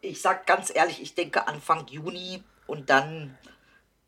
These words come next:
Ende Mai, Anfang Juni wird's ein bisschen entspannter werden und dann wird's bestimmt im August, September, Oktober wieder losgehen.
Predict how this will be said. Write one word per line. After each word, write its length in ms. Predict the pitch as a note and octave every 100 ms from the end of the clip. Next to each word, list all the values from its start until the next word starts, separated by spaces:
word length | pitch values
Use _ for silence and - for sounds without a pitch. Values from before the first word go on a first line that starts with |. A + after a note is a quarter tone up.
| -
Ende 320 | F3 F#3 D#3+
Mai, 440 | D3 C3+ D#3+ E3
Anfang 360 | - D3+ D#3+ C3+
Juni 340 | C#3 D#3+ D3+
wird's 420 | C#3+ C#3 - - -
ein 640 | C3 C3 - - - G2+
bisschen 600 | D#3+ D#3+ C#3+ C#3 C3 F2+ -
entspannter 600 | D3 C#3+ - E3 G3 D#3+
werden 200 | E3 D3
und 120 | -
dann 100 | C#3+
wird's 180 | D#3 D#3+
bestimmt 340 | E3 - E3+ C#3+
im 160 | C3+
August, 500 | E3+ D#3+ E3+ D#3+ -
September, 540 | D#3 - D#3 E3 D3 G2
Oktober 400 | - D3+ C3 C3
wieder 140 | F2
losgehen. 460 | C3 C#3 - B2+